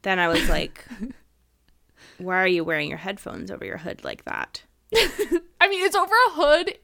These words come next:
Speaker 2: and a sweatshirt hood.
Speaker 1: I mean,
Speaker 2: Is
Speaker 1: he,
Speaker 2: it
Speaker 1: they're probably, like, million dollar headphones that he can hear through his hood 'cause
Speaker 2: I
Speaker 1: he's very
Speaker 2: guess
Speaker 1: rich.
Speaker 2: so.
Speaker 1: Or he's not actually listening to music. He's just using them to hold his hood up so that
Speaker 2: Oh my
Speaker 1: he doesn't
Speaker 2: God.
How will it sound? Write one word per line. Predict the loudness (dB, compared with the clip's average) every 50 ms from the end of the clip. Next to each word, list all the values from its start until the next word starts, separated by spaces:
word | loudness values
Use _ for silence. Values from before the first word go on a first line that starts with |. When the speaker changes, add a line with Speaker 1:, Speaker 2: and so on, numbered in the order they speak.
| _ _ -8
Speaker 2:
and | -6 -4 -2 -2 -2 -4 -4 -6 -8 -10 _ _ _ _ _ _ _ _ _ _ _ -14
a | -12
sweatshirt | -10 -8 -8 -8 -8 -8 -10 -12 -10
hood. | -10 -12 -2 2
Speaker 1:
I | 4 4
mean, | 6 6 4 4 2 0
Speaker 2:
Is | 0
Speaker 1:
he, | 0 0 0 0
Speaker 2:
it | -2 -6 _ _ _ _ _ -4
Speaker 1:
they're | 0 2 2 2
probably, | 4 4 4 4 4 2 0 0 2 2
like, | 2 2 0 -2 -4 -12 _ _ -6
million | -4 -4 -4 -4 -4 -4 -2
dollar | 0 0 0 0 -2 -4
headphones | -4 -6 -8 -8 -8 -10 -10 -10 -8 -8 -8 -10 -10 -12 -18 -14 -10
that | -8 -8 -8 _ _ -20
he | -16 -16 -14
can | -14 -14 -12
hear | -10 -10 -10 -10 -10
through | -10 -10 -10 -10 -10
his | -12 -14 -16
hood | -14 -14 -12 -14 -14 -16 -20 _ _ _ _ _ _
'cause | -20 -14 -10 -8
Speaker 2:
I | -8
Speaker 1:
he's | -8 -6
very | -6 -6 -6 -6 -6
Speaker 2:
guess | -6 -4 -4 -6 -6 -8
Speaker 1:
rich. | -10
Speaker 2:
so. | -12 -14 _ _ _ _ _ _ -20 -18 -18 -18 -18 _ _ 2
Speaker 1:
Or | 6 8 10 10 10 10 8 6 4 0 _ _ _ _ -20 -20 -20 -20 _
he's | _ -2 -2 0 4
not | 6 6 6 8
actually | 6 4 2 0 -4 -6 -6
listening | -6 -8 -8 -8 -10 -10 -10 -10
to | -10 -10
music. | -10 -8 -8 -8 -6 -8 -8 -10 -14 -20 _ _ _
He's | -8 -6 -6 -6 -6
just | -8 -8 -8
using | -8 -8 -8 -8 -8
them | -10 -10
to | -10 -12 -10
hold | -8 -6 -6 -6 -8
his | -10 -12 -12 -10
hood | -8 -8 -6
up | -6 -6 -8 -10 -12
so | -12 -8 -4
that | -2 0 0 -2 0 2 4
Speaker 2:
Oh | 6 6 6
my | 6 6 4
Speaker 1:
he | 4
doesn't | 4 4 6 6 4 4 2
Speaker 2:
God. | -2